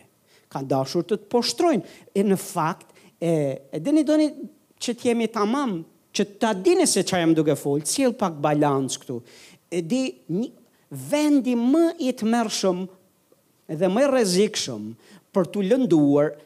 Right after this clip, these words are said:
është në kish, nga njerëzit e Zotit, që njohin shkrimet.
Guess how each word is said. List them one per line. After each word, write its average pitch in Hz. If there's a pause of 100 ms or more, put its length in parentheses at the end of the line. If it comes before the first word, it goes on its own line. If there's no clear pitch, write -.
(120)
është 160
në 147
kish, 135 (440)
nga 151
njerëzit 151
e 127
Zotit, 107 (380)
që 160
njohin 180
shkrimet. 123